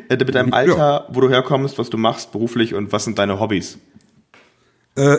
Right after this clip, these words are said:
Speaker 2: ich bin der Dia, ich bin siebenundfünfzig Jahre alt. Das bedeutet, ich bin im Jahr neunzehnhundertzweiundsechzig geboren, Anfang zweiundsechzig. Also ich bin jetzt bald achtundfünfzig, darf man gar nicht drüber nachdenken.
Speaker 1: <laughs>
Speaker 2: Ähm, bin mit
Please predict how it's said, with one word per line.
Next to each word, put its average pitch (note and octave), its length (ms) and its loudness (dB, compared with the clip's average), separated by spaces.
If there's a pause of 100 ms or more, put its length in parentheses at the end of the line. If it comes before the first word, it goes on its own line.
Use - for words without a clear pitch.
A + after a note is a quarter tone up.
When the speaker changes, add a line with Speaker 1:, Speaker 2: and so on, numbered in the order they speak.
Speaker 2:
ich - 300 -2
bin B2 120 0
der A2+ 160 2
Dia, F3 480 2
ich B2+ 240 -6
bin B2 220 -2
siebenundfünfzig C3+ 640 -4
Jahre C3+ 320 0
alt. D#3+ 180 -2
Das B2 120 -4
bedeutet, C#3 380 0
ich C3+ 100 -10
bin C3+ 140 -4
im B2 240 -2
Jahr A#2+ 260 2
neunzehnhundertzweiundsechzig A#2 1500 -2
geboren, G#2+ 460 -2
Anfang A#2 380 -2
zweiundsechzig. C#3 760 0
Also F#2+ 140 -8
ich F2+ 100 -12
bin G2 80 -4
jetzt G2 220 -4 (400)
bald G#2+ 440 0
achtundfünfzig, C3+ 920 -2
darf G2 160 -2
man F#2+ 120 -2
gar G2 100 -2
nicht F2+ 160 -6
drüber F2+ 180 -4
nachdenken. A#2+ 720 -2
Speaker 1:
<laughs> - 40 -20 (580)
Speaker 2:
Ähm, C#3 920 2 (420)
bin C#3+ 360 0
mit - 580 -4